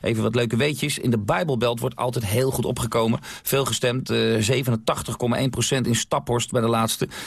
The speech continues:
eh, verkiezingen. Roosendaal, een V V D-bolwerk, tweeënnegentig en een half procent. Nog gekker kan het, kan het op Schiermonnikoog. Honderddrieëntwintig komma twee procent stemgerechtigd kwamen erop. En dat komt, eh, natuurlijk door de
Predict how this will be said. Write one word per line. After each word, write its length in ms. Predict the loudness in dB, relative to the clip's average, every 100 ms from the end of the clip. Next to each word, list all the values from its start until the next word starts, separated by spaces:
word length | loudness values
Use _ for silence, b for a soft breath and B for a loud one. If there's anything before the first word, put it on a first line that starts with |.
| B
eh, 100 | -2
verkiezingen. 440 | 0 2 2 4 4
Roosendaal, 560 | 2 2 2 2 0
een 80 | 0
V 200 | 2 2
V 180 | 2 0
D-bolwerk, 420 | 2 2 0 -2 -2
tweeënnegentig 840 | -2 0 2 2 2 2 0 0
en 80 | 0
een 80 |
half 220 | 2 0 0
procent. 240 | -2 0 0 -2 B B B
Nog 220 | 0 2
gekker 180 | -2 -2
kan 180 | -2 -2
het, 160 | -4 -6 -6
kan 140 | -2
het 100 | 0
op 60 | -2
Schiermonnikoog. 720 | -2 0 2 0 0 0 0 -2
Honderddrieëntwintig 880 | 2 2 2 0 -2 0 -2 -2 -2
komma 180 | -2 0
twee 200 | 0 0
procent 420 | 0 0 0 -4 B B
stemgerechtigd 640 | -4 0 2 0 0 0
kwamen 220 | 0 0 2
erop. 220 | 0 0
En 60 |
dat 120 | 0 0
komt, 300 | 0 0 0
eh, 100 | 0
natuurlijk 340 | 2 2 2
door 180 | 2 2
de 120 | 0